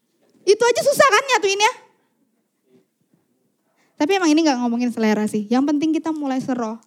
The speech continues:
Dari apa caranya? Kumpul berdoa. Kalau nggak pernah kumpul berdoa, gimana caranya bisa seroh? Sama roh siapa lo disatuinnya gitu loh? Kumpulnya sama siapa? Kumpulnya sama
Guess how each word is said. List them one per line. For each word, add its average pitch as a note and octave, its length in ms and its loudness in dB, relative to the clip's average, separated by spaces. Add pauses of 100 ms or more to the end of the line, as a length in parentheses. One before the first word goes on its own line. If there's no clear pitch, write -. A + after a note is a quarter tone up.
(120)
Dari A#3 320 -2
apa C4+ 160 -4
caranya? A#3+ 400 -4 (320)
Kumpul D#4+ 480 -2
berdoa. A#3+ 560 -2
Kalau D#4+ 240 -2
nggak F4+ 160 0
pernah F4+ 160 0
kumpul F4 320 -4
berdoa, F4 480 0
gimana F#4+ 320 -4
caranya G#4+ 560 -2
bisa G4 160 -4
seroh? F4+ 560 0 (1120)
Sama F#4 320 0
roh G4 120 0
siapa A#4 340 2 (100)
lo A4 80 2
disatuinnya F#4+ 640 2
gitu G4 160 2
loh? C#4+ 320 2 (1300)
Kumpulnya A4 480 2
sama G#4+ 280 0
siapa? A4 500 2 (1400)
Kumpulnya A4 400 2
sama C5 140 -2